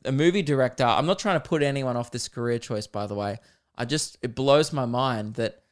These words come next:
people, like, go, "I wanna make movies." Does that not sound like a fucking headache to you? Just, like, coordinating. I don't wanna be in charge of Ryan Gosling. I don't wanna be in charge of Brad Pitt for, like, a,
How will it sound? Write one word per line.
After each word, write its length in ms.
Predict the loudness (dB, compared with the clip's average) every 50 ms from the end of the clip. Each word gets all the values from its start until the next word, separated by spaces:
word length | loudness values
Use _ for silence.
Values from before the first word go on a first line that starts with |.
| _ _ _ _ _ _ _ _ _ _ _ _ _ _ _ _ _ _ -2
people, 240 | 0 2 2 2 4
like, 200 | 2 2 2 0
go, 80 | -2 -4
"I 100 | -4 -4
wanna 160 | -2 -2 -2
make 180 | -2 -2 -2
movies." 440 | -2 -4 -2 -2 -2 -2 -4 -4 -6 -12 _ _ _ _ _ _ _ _ _ _ _ _ _ _ -4
Does 120 | 0 4
that 220 | 4 4 4 4 2
not 240 | 2 2 2 0
sound 240 | -2 0 0 0 0
like 140 | 0 0 0
a 100 | -2 -4
fucking 560 | -4 -8 -14 -6 -2 -2 -2 -2 -2 -6 -6
headache 500 | -4 -4 -2 0 2 2 0 0 -2 -6
to 140 | -8 -6 -4
you? 320 | -4 -2 -2 -2 -2 -4 -6 _ _ _ _ _ _ _ _ _ _ _ _ _ _
Just, 300 | -4 -2 -2 0 0 0
like, 320 | 2 4 4 4 2 -2 -10 _ _ _ _ _ _ _ _ _ _ _ _ _ _
coordinating. 1040 | 2 4 4 4 4 6 6 6 6 6 4 2 0 0 0 0 0 -2 -2 -4 -6 -4 0
I 80 | 2 2
don't 80 | 2
wanna 120 | 2 0 -2
be 100 | -2 -4
in 100 | -4 -4
charge 440 | -2 -2 0 0 0 0 0 -2 -4
of 260 | -4 -4 -6 -4 -2
Ryan 460 | 0 2 2 2 0 -2 -4 -8 -8 -4
Gosling. 600 | -2 0 0 0 -2 -2 -4 -4 -4 -6 -10 -14 -16 _ _ _ _ _ _ _ _ _ _
I 60 | 0 0
don't 60 | 2
wanna 100 | 2 0 -2
be 120 | -2 -2
in 60 | -2 0
charge 260 | 2 2 2 2 0
of 160 | -4 -6 -2
Brad 320 | 2 4 4 4 2 0
Pitt 420 | -6 -6 -2 -2 0 0 -2 -6 -12 _ _ _ _ _ _ _ _ _ _ _ _ _
for, 120 | -2 0 2
like, 160 | 2 2 2 0
a, 200 | 0 -2 -2